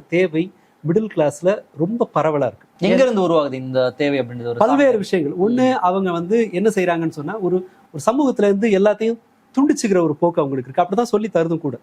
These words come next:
Speaker 1: "நீ எதுக்கு குரூப்பா இருக்க? நீ, நீ தனியா ஒன்ன வளர்த்துக்கோ, உனக்கு
Speaker 2: ஆனா,
Speaker 1: சேரு."
Speaker 2: அங்க போய் அவங்க குரூப்பா இருக்காங்களே எல்லாரும்.
Speaker 1: ஆ, அதான் விஷயம். அது என்ன பண்றாங்கன்னா, ஒரு பாதுகாப்பான குரூப்பை அவன் கிரியேட் பண்றான்.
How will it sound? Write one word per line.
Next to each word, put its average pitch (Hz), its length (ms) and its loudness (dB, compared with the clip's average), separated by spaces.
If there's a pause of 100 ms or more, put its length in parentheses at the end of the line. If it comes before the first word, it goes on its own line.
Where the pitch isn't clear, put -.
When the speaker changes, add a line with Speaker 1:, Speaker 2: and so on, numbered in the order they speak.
(360)
Speaker 1:
"நீ 165 120 2
எதுக்கு 247 240 0
குரூப்பா 202 280 0
இருக்க? 120 260 -4
நீ, 151 140 -2
நீ 170 180 0
தனியா 196 300 0
ஒன்ன 226 260 2
வளர்த்துக்கோ, 147 520 -2 (300)
உனக்கு 214 380 0
Speaker 2:
ஆனா, 208 120 4
Speaker 1:
சேரு." - 0 -
Speaker 2:
அங்க 165 220 2
போய் 220 120 2
அவங்க 170 260 0
குரூப்பா 147 180 0
இருக்காங்களே 113 440 -10
எல்லாரும். 120 300 -2
Speaker 1:
ஆ, 180 400 2
அதான் 208 240 2
விஷயம். 170 340 -8
அது 170 160 0
என்ன 269 180 2
பண்றாங்கன்னா, 190 440 -2
ஒரு 208 120 2
பாதுகாப்பான 233 600 0
குரூப்பை 190 260 -4
அவன் 170 200 -2
கிரியேட் 170 280 -4
பண்றான். 117 240 -14